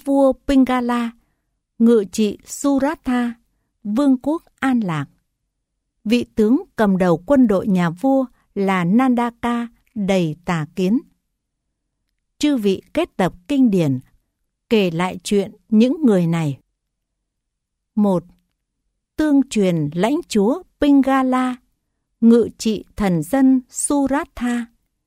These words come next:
khi đã đi chiều chầu Khổng Tước,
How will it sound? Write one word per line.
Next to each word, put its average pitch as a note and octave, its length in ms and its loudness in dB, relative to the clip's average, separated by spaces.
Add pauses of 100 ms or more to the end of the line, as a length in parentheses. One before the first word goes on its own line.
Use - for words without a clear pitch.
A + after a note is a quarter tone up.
(320)
khi D4 240 -2
đã A3+ 340 -2
đi C#4 240 -2 (120)
chiều G3 280 0
chầu E3+ 420 -2 (100)
Khổng D#3 320 -2
Tước, D4 340 -4